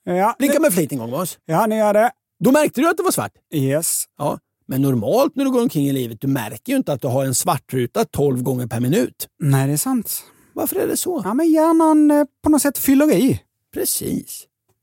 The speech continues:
Speaker 2: Jag läser historia och vetenskap från april tjugohundratjugo. Och detta är superfett alltså. Forskare i Göttingen i Tyskland har kommit fram till att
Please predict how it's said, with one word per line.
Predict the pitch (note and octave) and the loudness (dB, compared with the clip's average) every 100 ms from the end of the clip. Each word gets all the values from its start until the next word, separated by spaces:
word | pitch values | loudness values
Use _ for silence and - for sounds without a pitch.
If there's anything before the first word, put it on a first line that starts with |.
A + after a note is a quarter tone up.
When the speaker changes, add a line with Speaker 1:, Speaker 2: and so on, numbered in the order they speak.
| _ | _
Speaker 2:
Jag | - | -4
läser | G3 G3+ F3 | 0 0 0
historia | G3 A3 - F#3 C3+ C3 | 0 0 0 0 0 0
och | - - D#3 | -4 -6 -2
vetenskap | G3+ C#3+ A#2+ E3 - | -2 -2 -4 -2 -4
från | - C3 | -2 -6
april | C#3 C#3 - A#2 A3+ D4+ - _ | -6 -10 -8 -4 -2 -2 -4 _
tjugohundratjugo. | - D#3+ C#3+ D3 C3+ - E3+ D3 - - - _ _ _ | -6 -2 0 0 0 -2 -2 0 -2 -4 -10 _ _ _
Och | A#2 | -12
detta | A2+ - F2 | -12 -12 -14
är | F#2+ - - - | -12 -14 -18 -14
superfett | - A2 - A2+ A#2+ - | -8 -8 -8 -12 -12 -12
alltså. | - - - - _ _ _ _ | -16 -14 -14 -18 _ _ _ _
Forskare | - A3 - G3 D3 F3+ | 0 0 0 -2 -2 -2
i | - D#3+ C#3 | -4 -6 -2
Göttingen | A3+ D#3+ _ D#3+ F3+ | 0 0 _ -4 -2
i | A3+ | -2
Tyskland | G#3+ F3 - C#3+ D#3+ C4+ - _ _ _ | 0 -2 -2 -4 -2 -2 -6 _ _ _
har | - | -10
kommit | - F3+ - | -6 -6 -4
fram | C#3 B2+ | -4 -6
till | - C#3 | -6 -4
att | D3 | -4